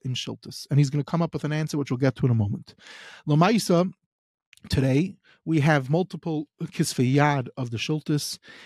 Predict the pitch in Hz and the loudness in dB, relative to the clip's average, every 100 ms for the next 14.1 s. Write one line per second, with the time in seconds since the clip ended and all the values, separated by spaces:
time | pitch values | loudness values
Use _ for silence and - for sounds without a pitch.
0 | - 120 127 - 220 185 143 113 165 139 | -8 -2 -2 2 2 4 2 0 -4 -6
1 | 147 139 143 - 233 220 135 - 123 - | -4 -2 -2 -2 0 0 0 -6 -10 -12
2 | - 233 262 233 190 165 185 180 139 - | -8 0 2 4 4 2 2 0 -4 -8
3 | 147 - 143 180 175 151 135 - 160 170 | -10 -10 -12 -10 -8 -8 -10 -10 -8 -8
4 | _ 170 151 151 131 143 131 - 196 - | _ -4 -2 -2 -2 -2 -2 -2 -4 -4
5 | 139 - - _ - - _ 214 185 180 | -10 -10 -18 _ -20 -20 _ -2 0 -2
6 | 160 143 139 - 120 104 101 180 - - | -2 -2 -4 -4 -4 -4 -2 -4 -6 -18
7 | _ 156 151 220 - - 180 165 143 117 | _ -4 -2 -4 -4 -2 0 2 0 -6
8 | _ _ _ - _ - - - 131 123 | _ _ _ -20 _ -20 -14 -4 -4 -4
9 | 135 - 151 - 180 180 - 151 165 147 | -8 -12 -8 -6 -2 -4 -2 -2 0 -2
10 | - 117 - 117 202 170 - 233 196 175 | -2 -6 -6 -6 -6 -4 -4 -4 -2 -2
11 | 156 143 - - 220 226 202 190 160 147 | -4 -6 -2 -2 0 -2 -4 -4 -4 0
12 | 220 226 262 - - - - 156 - 233 | 0 0 -4 -6 -16 -16 -4 -4 0 2
13 | 220 214 208 196 165 135 170 175 151 175 | 2 2 -2 -4 -8 0 4 4 2 -2
14 | - | -2